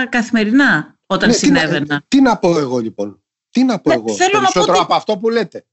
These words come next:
Speaker 2: Ε,
Speaker 1: Ναι.
Speaker 2: είναι αυτονόητο αυτό που μου λέτε. Ότι
Speaker 1: Θέλω
Speaker 2: αυτά
Speaker 1: που δεν υπήρχε
Speaker 2: ήταν,
Speaker 1: μεταξύ
Speaker 2: ήταν, ήτανε
Speaker 1: σας.
Speaker 2: πολύ
Speaker 1: Ναι.
Speaker 2: σκοτεινές πλευρές, ε, για να μην αξιολογηθούν αρνητικά. Τι να πω άλλο;
Speaker 1: Ναι.
Speaker 2: Τι να πω; Ε,
Speaker 1: Εντάξει,
Speaker 2: ε, από
Speaker 1: η-
Speaker 2: εκεί και πέρα, άλλος έκανε τις επιλογές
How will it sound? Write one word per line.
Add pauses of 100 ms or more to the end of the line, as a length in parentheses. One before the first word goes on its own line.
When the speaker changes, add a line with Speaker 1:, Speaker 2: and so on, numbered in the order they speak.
(160)
Speaker 2:
Ε,
Speaker 1:
Ναι.
Speaker 2:
είναι
αυτονόητο
αυτό
που
μου
λέτε. (260)
Ότι
Speaker 1:
Θέλω
Speaker 2:
αυτά
Speaker 1:
που
δεν
υπήρχε
Speaker 2:
ήταν,
Speaker 1:
μεταξύ
Speaker 2:
ήταν, (120)
ήτανε
Speaker 1:
σας.
Speaker 2:
πολύ
Speaker 1:
Ναι.
Speaker 2:
σκοτεινές
πλευρές, (380)
ε, (140)
για
να
μην
αξιολογηθούν
αρνητικά. (300)
Τι
να
πω
άλλο; (880)
Speaker 1:
Ναι.
Speaker 2:
Τι
να
πω; (880)
Ε,
Speaker 1:
Εντάξει,
Speaker 2:
ε,
από
Speaker 1:
η-
Speaker 2:
εκεί
και
πέρα,
άλλος
έκανε
τις
επιλογές